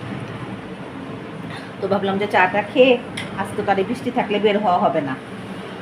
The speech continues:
টুকটুক করে গোছাগুছির কাজ যেগুলো আছে একটু করে। যে সাইডটা অন্ধকার মনে হচ্ছে, বৃষ্টি যে, আজকে তো বাইরের সাইড থেকে ঘরের সাইডটা অন্ধকার মনেই হবে। মাহিন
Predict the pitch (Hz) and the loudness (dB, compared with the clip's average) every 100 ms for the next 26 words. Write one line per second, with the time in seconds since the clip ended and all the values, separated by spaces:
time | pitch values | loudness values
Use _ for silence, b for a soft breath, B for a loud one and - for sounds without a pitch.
0 | - - - - - - - - - - | -10 -10 -10 -10 -10 -10 -10 -12 -12 -8
1 | 240 - 240 208 208 208 269 - 208 208 | -6 -4 -2 0 4 6 6 4 2 6
2 | 285 240 254 294 208 202 190 175 185 175 | 6 6 2 4 6 6 4 4 10 10
3 | 175 - 233 - - - - 220 214 196 | 8 4 2 2 -10 -14 -8 -2 -2 6
4 | 190 185 190 202 208 196 220 202 220 254 | 6 6 4 6 4 6 6 6 6 6
5 | 202 175 170 185 - 190 240 - 285 226 | 6 4 0 0 -2 0 0 0 -4 6
6 | 247 - - - 220 214 196 208 - 214 | 6 6 0 -2 0 8 8 8 4 4
7 | 208 233 214 214 - - - 226 220 214 | 4 0 0 -2 -8 -8 -2 8 8 10
8 | - 185 202 196 240 233 214 226 226 254 | 6 6 6 4 4 4 4 4 6 8
9 | 240 - 294 - - - - - - - | 6 6 4 4 -8 -12 -12 -12 -12 -12
10 | - - - - - - - - - - | -12 -12 -12 -12 -12 -12 -12 -12 -12 -12
11 | - - - - 220 | -12 -10 -10 6 8